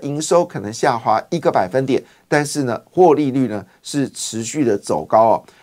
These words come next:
那么当然大家还是关心的部分就是中国大陆 iPhone 销售的状况，目前的答案是非常疲软哦，但全球的需求是有增加的。好，另外呢，就超微，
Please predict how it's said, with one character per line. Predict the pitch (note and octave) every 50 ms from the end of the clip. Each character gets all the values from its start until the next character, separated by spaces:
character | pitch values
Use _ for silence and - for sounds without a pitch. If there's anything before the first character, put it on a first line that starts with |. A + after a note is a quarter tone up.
| _ _
那 | - D#3
么 | D#3 D3 C3+ B2 A#2
当 | - - E3 F3
然 | E3 C3 A2+ G#2+ F#2+
大 | - D3+
家 | C#3+ C#3
还 | C#3 C3+ G#2
是 | - C3+
关 | C#3 C#3 C3
心 | C3+ C3+ C#3+
的 | C3 B2
部 | A#2+ C3+ C3+
分 | - - C3 B2 A#2
就 | C#3 C#3
是 | C3 - D3 C3+ - - - _ _
中 | _ - E3+ D#3+
国 | D3 C#3 A#2+
大 | - D#3 C3+ C3+
陆 | C3 B2+ - -
iPhone | - C3+ C3+ C#3 C3+ - C#3+ C3+ A2+
销 | A2 - - C3 B2+ -
售 | - - C3
的 | A2+ G#2+
状 | - - C3 A2+ A2
况， | - - A2+ - - - - _ _
目 | - F3+ E3+ D#3+
前 | - - B2
的 | A2 A#2
答 | - - -
案 | G2+ B2 B2 A#2+
是 | B2+ - - C3 B2+ A#2 - - _
非 | - C3+ C3 C3+
常 | C3 - A#2+ F#2+ G2+
疲 | - - - G2+
软 | A#2+ B2+ C3 G2 D#2 D#2+
哦， | E2 C#2 - - - _
但 | _ E3+ E3 D#3 D3+
全 | - - B2 B2+
球 | B2 C3 A#2
的 | A#2+
需 | A#2+ - C3+ C3+ B2+
求 | - C3+ G2+ F2+ F#2 - _ _
是 | - - - D3
有 | C#3 A2+ F#2+ F2+
增 | F2+ - A2+ A2+
加 | A2+ B2 A2+ A2+ A2+
的。 | - - - - - - _
好， | - - B2 -
另 | A3 A#3+
外 | A3+ G#3+ F#3 E3
呢， | C#3 B2+
就 | A#2+ - D3+ C#3+
超 | C#3 - - D#3 D#3 D3
微， | C3 G#2+ F#2+